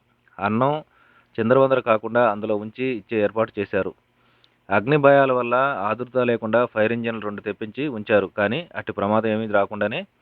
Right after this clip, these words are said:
భగవాన్ కృపయే వజ్రాయుధంగా పనిచేసింది.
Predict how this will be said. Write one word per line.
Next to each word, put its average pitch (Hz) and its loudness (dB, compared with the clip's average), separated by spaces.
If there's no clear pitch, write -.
భగవాన్ 117 2
కృపయే 120 -2
వజ్రాయుధంగా 110 -2
పనిచేసింది. 98 -6